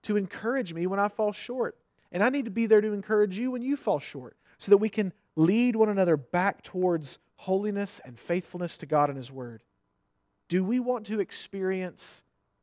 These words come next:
His presence? Do we want to see His glory today like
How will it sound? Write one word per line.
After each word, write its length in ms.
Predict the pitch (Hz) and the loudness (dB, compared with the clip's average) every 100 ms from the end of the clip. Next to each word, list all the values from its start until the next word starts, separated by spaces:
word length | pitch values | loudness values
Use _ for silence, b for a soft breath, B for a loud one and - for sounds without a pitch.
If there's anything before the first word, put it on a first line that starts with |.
| _ _ _ _ | _ _ _ _
His 320 | - 170 160 | 0 0 0
presence? 840 | - - 165 131 107 - - - - _ _ _ _ _ _ _ _ | -6 2 2 2 -12 -14 -14 -14 -20 _ _ _ _ _ _ _ _
Do 100 | 135 | -6
we 100 | 165 | -2
want 180 | 233 240 | 0 0
to 40 | 220 | -2
see 260 | - 208 | -4 -4
His 240 | 175 175 151 | -2 -2 -4
glory 720 | 147 156 165 143 120 120 120 _ _ _ | -10 -4 -2 -2 -6 -14 -20 _ _ _
today 460 | - 131 139 120 110 | -10 0 0 0 -4
like 160 | 120 | -8